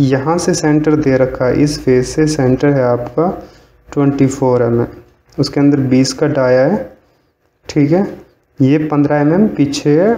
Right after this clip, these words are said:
और फ़ाइव एम एम आपका आगे है, क्योंकि ये total twenty है, ठीक है। सबसे पहले हमें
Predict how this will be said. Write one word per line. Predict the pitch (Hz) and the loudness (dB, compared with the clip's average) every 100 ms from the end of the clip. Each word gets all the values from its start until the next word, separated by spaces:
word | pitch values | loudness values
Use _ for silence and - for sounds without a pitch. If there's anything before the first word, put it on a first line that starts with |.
| - | -2
और | 147 147 | -2 -2
फ़ाइव | - - 143 151 151 | -6 -4 0 2 2
एम | 139 143 | 0 2
एम | 165 139 | 0 0
आपका | 139 - 139 | -4 -2 0
आगे | 127 120 123 123 | 0 0 0 2
है, | 123 | 0
क्योंकि | 127 139 139 | 0 -2 2
ये | 143 147 151 - - - | 2 4 0 -4 -12 -4
total | 143 135 156 190 - - - _ _ _ _ _ _ _ _ _ | -2 0 0 0 -4 -18 -20 _ _ _ _ _ _ _ _ _
twenty | - 156 151 151 120 | -2 0 2 2 2
है, | 120 - - _ _ _ _ _ | 0 -2 -14 _ _ _ _ _
ठीक | - 131 | -4 0
है। | 165 | 0
सबसे | 175 147 147 151 | 0 -2 0 0
पहले | 143 135 143 | 2 2 2
हमें | 147 139 180 | 2 2 0